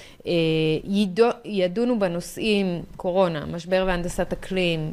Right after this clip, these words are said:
בריאות ותזונה, חקלאות, פסיכולוגיה, בריאות הנפש, תקשורת ומדיה, משפט. אה, ואני הולכת, אה, אני נוסעת לשם שוב, ואני הולכת, אה, לסקר את האירוע משם,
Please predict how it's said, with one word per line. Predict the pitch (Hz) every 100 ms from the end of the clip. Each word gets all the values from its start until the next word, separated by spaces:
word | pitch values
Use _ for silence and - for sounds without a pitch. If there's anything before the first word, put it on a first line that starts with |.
| -
בריאות | 165 180 190 202 202 202
ותזונה, | 175 185 180 180 170
חקלאות, | 160 175 - 185 190 185 -
פסיכולוגיה, | - 180 185 180 180
בריאות | 170 175 180
הנפש, | 185 185 185 - 160
תקשורת | - - - 180 180
ומדיה, | 175 185 202 190 170 151
משפט. | 165 - - 214 190 170 - - - - - - -
אה, | 180 170 170 170 165
ואני | 185 196
הולכת, | 202 233 269 269 -
אה, | 214 196 -
אני | 196
נוסעת | 185 240 233
לשם | 202 185 180
שוב, | 262 262 226 - -
ואני | 175 170 170
הולכת, | 175 - 196 -
אה, | 175 165
לסקר | 165 175 180 175
את | - 175
האירוע | 165 160 156 156 156 - 180 220 247
משם, | 233 - 233 220